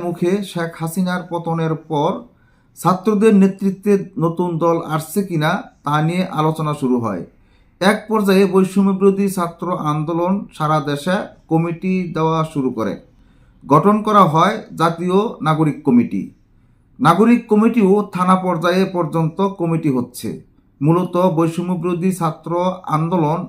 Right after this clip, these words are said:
নাগরিক কমিটি এবং সুশীল সমাজের প্রতিনিধিদের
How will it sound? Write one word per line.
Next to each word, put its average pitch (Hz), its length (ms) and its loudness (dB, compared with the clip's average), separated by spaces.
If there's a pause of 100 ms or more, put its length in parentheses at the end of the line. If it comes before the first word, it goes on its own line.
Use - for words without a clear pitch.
নাগরিক 160 500 -2
কমিটি 170 640 -4
এবং 160 360 -2 (100)
সুশীল 170 340 -4
সমাজের 165 720 -2 (1040)
প্রতিনিধিদের 208 880 4